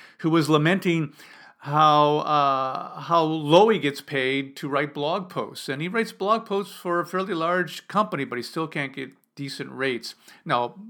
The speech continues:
blogs traditionally pay low, but the prices that he was getting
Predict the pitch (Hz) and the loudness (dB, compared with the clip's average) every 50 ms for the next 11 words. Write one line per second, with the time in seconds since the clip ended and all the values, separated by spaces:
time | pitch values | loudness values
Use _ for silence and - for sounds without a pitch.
0 | 214 160 143 143 143 147 151 151 151 - - 151 135 143 135 - 147 127 117 - | -8 0 4 6 6 6 6 4 0 -4 -4 -2 -2 -2 -2 -2 -4 -6 -6 -8
1 | - - - 190 202 190 151 127 117 117 120 123 - - - - - _ _ _ | -8 -6 -2 0 2 2 2 0 0 -2 -2 -4 -6 -12 -20 -20 -20 _ _ _
2 | - 139 135 131 127 - - - - - - _ _ _ - - - - 185 190 | -2 -2 -2 -2 -4 -6 -14 -20 -20 -20 -20 _ _ _ -16 -16 -6 0 2 2
3 | 214 208 - 202 156 147 156 131 127 117 143 156 160 170 180 151 143 156 165 170 | 2 0 -2 -6 -4 -2 -2 -2 -2 -2 -6 -6 -4 -4 -4 -4 -2 -2 -2 -2
4 | 185 202 208 185 | -2 -4 -6 -8